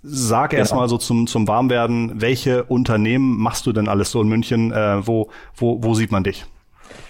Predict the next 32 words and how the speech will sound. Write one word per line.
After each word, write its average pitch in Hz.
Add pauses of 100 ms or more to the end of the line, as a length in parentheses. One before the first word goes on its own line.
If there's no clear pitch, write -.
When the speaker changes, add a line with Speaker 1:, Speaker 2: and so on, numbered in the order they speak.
(200)
Speaker 2:
Genau, 117
also, 120
ähm, 113
man 113
sieht 147
mich 127
mitunter 127
bei 101
Ride. 101 (340)
Ähm, 113
dort 113
bin 117
ich, 107
äh, 107
Co-Founder 127
und 107
als 101 (140)
C 165
E 170
O 156
tätig. 143
Deswegen 117
sieht 117
man 120
mich 110
da 113
auch, -
äh, 104
die 110
aller-, 127
allermeiste 113
Zeit. 151